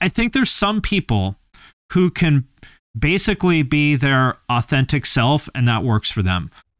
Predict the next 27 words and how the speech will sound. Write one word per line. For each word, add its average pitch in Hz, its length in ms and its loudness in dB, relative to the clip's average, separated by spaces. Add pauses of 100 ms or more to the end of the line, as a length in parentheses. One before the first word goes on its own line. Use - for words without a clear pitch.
(140)
Um, 117 440 0 (120)
I, 131 160 -4
I 147 80 0
don't 143 180 0
know 135 160 2
the 127 100 0
guy 123 220 0
well 117 300 0
enough 110 360 0
to 127 120 0
say 113 240 0
for 113 160 -2
sure 123 260 0
that 107 200 -2
this 107 180 0
is 101 80 0
true, 120 320 0
but 127 180 -2
I 107 100 -2
think 135 380 -4
Nick 117 260 -4
Nocturnal 104 500 0
is 95 120 0
an 98 60 -2
example 95 420 -2
of 87 80 0
that. 104 260 0